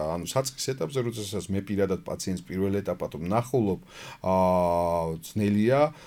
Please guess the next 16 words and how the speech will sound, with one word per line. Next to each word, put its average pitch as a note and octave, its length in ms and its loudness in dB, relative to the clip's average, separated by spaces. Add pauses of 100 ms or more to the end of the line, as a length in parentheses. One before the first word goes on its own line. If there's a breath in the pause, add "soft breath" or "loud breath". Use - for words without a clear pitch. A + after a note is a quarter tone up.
(160 loud breath)
რომ, C3 220 4
ანუ, G#2+ 260 6
პირველ F#2+ 360 0
ეტაპად - 320 -2
პაციენტისგან F#2+ 640 -2
იმხელა G2 440 2
ინფორმაცია F#2+ 720 0
აკრიფო, A#2+ 360 -2
როგორც C3 300 0
მეორე F#2+ 320 0
ვიზიტზეა, F2 540 -4
ვთქვათ, A#2+ 260 -2
შესაძლებელი. C#2 720 -6
ამიტომ E2 380 -4
ყველა A#2 400 0
პაციენტს, G#2 440 -2